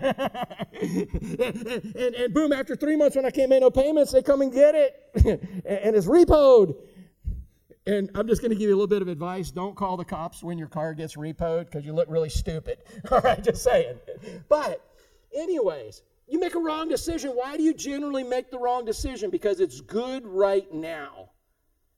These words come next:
But the long-term consequence is wrong. It's bad. And it's not only gonna work out bad for you in the case of lying or the case of getting your car repoed or your house, you know, losing your house and all the other things,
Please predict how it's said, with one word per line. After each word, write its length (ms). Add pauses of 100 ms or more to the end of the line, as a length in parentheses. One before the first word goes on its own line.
(880)
But 100
the 100
long-term 460
consequence 800
is 240
wrong. 480
It's 160
bad. 580 (360)
And 80
it's 160
not 220
only 180
gonna 160
work 200
out 200
bad 280
for 120
you 100
in 60
the 80
case 280
of 120
lying 500
or 80
the 80
case 340
of 80
getting 160
your 100
car 320
repoed 500
or 20
your 140
house, 400 (320)
you 160
know, 100
losing 380
your 100
house 300
and 80
all 160
the 100
other 140
things, 260